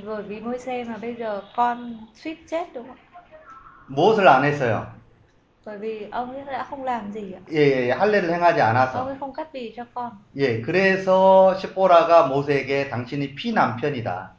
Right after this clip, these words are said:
Speaker 1: Cho nên bà gọi chồng là anh người, là chồng huyết của tôi.
Speaker 2: 다른 말로 하면은 내 자녀들에게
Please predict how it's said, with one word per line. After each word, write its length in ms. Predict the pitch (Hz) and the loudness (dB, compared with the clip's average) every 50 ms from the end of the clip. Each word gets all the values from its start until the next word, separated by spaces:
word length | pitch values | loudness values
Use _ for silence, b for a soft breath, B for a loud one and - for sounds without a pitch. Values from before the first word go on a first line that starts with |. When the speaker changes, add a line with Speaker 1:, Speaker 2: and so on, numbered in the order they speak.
| _ _ _ | _ _ _
Speaker 1:
Cho 60 | 247 | -18
nên 140 | 247 247 233 | -16 -14 -10
bà 200 | 226 214 208 214 | -10 -8 -8 -8
gọi 200 | 233 240 - - - | -8 -10 -10 -10 -10
chồng 300 | - 220 208 202 196 202 | -12 -12 -12 -12 -14 -18
là 80 | 202 | -20
anh 300 | - 202 226 226 233 226 233 226 220 208 214 | -20 -18 -18 -16 -16 -16 -18 -20 -20 -16 -14
người, 280 | 214 208 202 202 196 196 _ _ - _ _ _ | -12 -12 -12 -12 -14 -16 _ _ -20 _ _ _
là 180 | 196 190 190 190 - _ _ | -16 -14 -14 -16 -18 _ _
chồng 220 | - 233 214 202 202 | -14 -12 -12 -12 -12
huyết 160 | 269 302 349 - - _ | -12 -14 -14 -16 -18 _
của 60 | - - - | -18 -16 -16
tôi. 100 | 202 202 - - _ - | -18 -18 -18 -20 _ -4
Speaker 2:
다른 240 | - 127 147 165 | -2 -2 0 2
말로 220 | 160 151 147 139 135 | 2 4 4 4 0
하면은 500 | 143 147 151 147 143 139 131 131 135 127 | 0 -2 -2 -2 -2 -2 -2 -4 -4 -2
내 140 | 131 139 139 | -2 -2 -2
자녀들에게 1000 | - - 127 127 143 160 156 156 151 139 135 120 120 117 113 113 104 92 85 - | -2 -2 -4 0 0 0 2 2 2 0 0 -2 -2 -2 0 0 0 -2 -4 -8